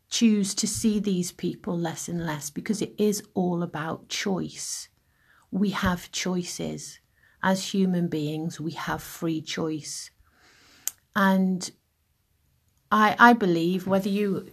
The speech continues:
you, my perception on, on this is, is, um, could be different from yours,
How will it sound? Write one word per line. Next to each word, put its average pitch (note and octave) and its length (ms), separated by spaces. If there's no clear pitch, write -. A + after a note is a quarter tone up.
you, G#3+ 400
my A#3 320
perception G3 680
on, F#3+ 240
on F#3+ 180
this F#3+ 320
is, G3+ 320
is, F#3+ 460
um, F#3+ 460
could B3 300
be G#3 100
different F#3 360
from F#3 160
yours, G3+ 440